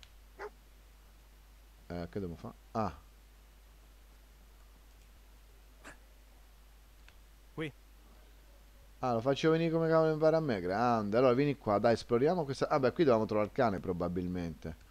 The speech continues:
Speaker 1: Ciccio, vieni qui che mi dai una mano, va.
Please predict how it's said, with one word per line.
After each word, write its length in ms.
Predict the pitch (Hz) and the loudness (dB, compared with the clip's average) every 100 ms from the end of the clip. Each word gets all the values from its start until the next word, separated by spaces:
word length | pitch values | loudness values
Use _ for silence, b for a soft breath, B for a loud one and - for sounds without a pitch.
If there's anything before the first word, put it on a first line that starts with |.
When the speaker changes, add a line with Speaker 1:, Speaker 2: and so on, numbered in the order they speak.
| b b b b b b b b - _ | b b b b b b b b -20 _
Speaker 1:
Ciccio, 520 | - 139 170 151 101 - - - - - - | -14 -2 6 6 6 -4 -20 -20 -20 -20 -6
vieni 220 | 127 151 | -2 -2
qui 100 | 151 | 0
che 80 | 143 | 0
mi 120 | 135 | 4
dai 80 | 131 | 4
una 180 | 127 127 | 4 2
mano, 320 | 123 110 110 | 0 0 0
va. 180 | 113 | -2